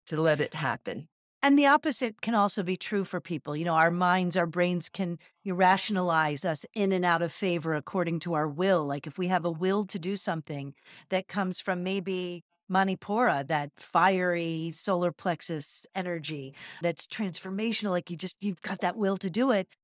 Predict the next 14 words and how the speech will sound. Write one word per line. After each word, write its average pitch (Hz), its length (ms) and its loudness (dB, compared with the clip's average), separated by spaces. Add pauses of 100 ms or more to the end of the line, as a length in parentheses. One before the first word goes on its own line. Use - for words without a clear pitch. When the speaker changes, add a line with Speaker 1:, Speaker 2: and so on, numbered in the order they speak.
(140)
Speaker 2:
Your 185 80 -6
heart 269 320 4
isn't 247 280 -2
in 220 140 2
it, 220 200 0 (220)
but 202 120 -6
your 180 100 -4
head 208 300 0
says, 202 260 -4
"Do 196 220 0
it." 190 200 0 (280)
You 214 80 0
know, 202 160 4
there's 196 340 -2